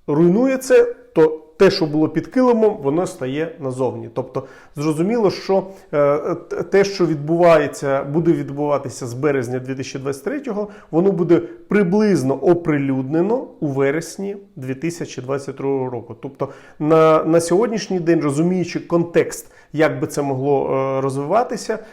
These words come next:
додаючи енергії, от, е, пр-, прогноз на розвиток, е, в війні отакий. Ще у нас є декілька тем, е, які, е, стосуються прогнозу для України,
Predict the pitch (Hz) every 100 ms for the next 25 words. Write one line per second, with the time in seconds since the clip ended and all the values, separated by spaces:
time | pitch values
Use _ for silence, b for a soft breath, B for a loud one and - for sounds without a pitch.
0 | B - 143 147 165 156 - - 143 208
1 | 190 190 185 156 175 - - 147 131 -
2 | - 190 92 - - - 135 147 147 143
3 | 180 190 - 147 147 143 139 151 135 135
4 | 139 135 - b b b b 139 135 135
5 | 131 131 135 139 - - - - - 135
6 | 127 156 156 190 208 - 175 175 117 -
7 | _ _ _ _ _ _ _ _ - b
8 | b b b - 208 247 214 185 175 165
9 | 143 156 151 135 135 - 190 226 220 B
10 | B B 135 131 131 131 127 139 139 -
11 | 170 170 - 143 131 131 - 143 - 165
12 | 151 135 - 135 127 127 139 127 143 131
13 | 123 123 131 131 143 196 233 226